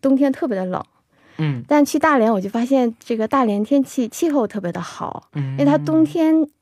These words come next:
Speaker 1: 就是很暖和。
Speaker 2: 嗯。
Speaker 1: 嗯，而且这夏天也不是说特别的热。
Speaker 2: 嗯。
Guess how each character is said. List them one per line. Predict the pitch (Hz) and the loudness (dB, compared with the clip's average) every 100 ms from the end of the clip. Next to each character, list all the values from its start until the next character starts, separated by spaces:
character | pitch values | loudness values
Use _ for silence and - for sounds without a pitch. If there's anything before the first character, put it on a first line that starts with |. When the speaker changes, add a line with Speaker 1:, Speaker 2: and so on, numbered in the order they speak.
| - | -6
Speaker 1:
就 | 294 | -2
是 | 269 | 0
很 | 220 269 | 4 4
暖 | 262 | 4
和。 | 175 170 165 - | -2 -12 -12 -8
Speaker 2:
嗯。 | 147 139 139 | -8 -6 -6
Speaker 1:
嗯， | 156 196 180 170 - - | -4 -4 -4 -10 -18 -2
而 | 269 | -2
且 | 277 220 - - | 2 0 0 -6
这 | - | -6
夏 | 233 302 247 | -2 0 2
天 | 262 | 2
也 | 208 | 2
不 | - | -2
是 | 196 | -6
说 | 220 226 | -2 -4
特 | - | -4
别 | 220 185 | -4 -4
的 | 214 | -4
热。 | 247 285 185 - | 0 0 -2 -6
Speaker 2:
嗯。 | 147 143 151 165 | -12 -10 -12 -14